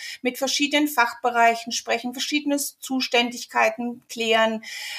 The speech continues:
Wir sind auch abhängig von Fördermitteln, also müssen wir mit dem Land gut uns ins Benehmen setzen und auch schauen, welche Voraussetzungen gibt es denn in der, von landespolitischer Sicht aus.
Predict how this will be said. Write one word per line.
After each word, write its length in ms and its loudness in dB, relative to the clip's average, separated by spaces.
Wir 120 -2
sind 320 -2
auch 220 4
abhängig 440 -2
von 180 -6
Fördermitteln, 800 2
also 200 -4
müssen 260 -2
wir 60 2
mit 140 0
dem 100 0
Land 380 4
gut 180 -12
uns 220 -2
ins 180 -4
Benehmen 540 -2
setzen 340 -2
und 180 -8
auch 140 -2
schauen, 500 2
welche 600 4
Voraussetzungen 720 2
gibt 180 -10
es 160 -4
denn 420 -2
in 140 -8
der, 100 -4
von 300 -6
landespolitischer 800 -2
Sicht 420 -4
aus. 540 2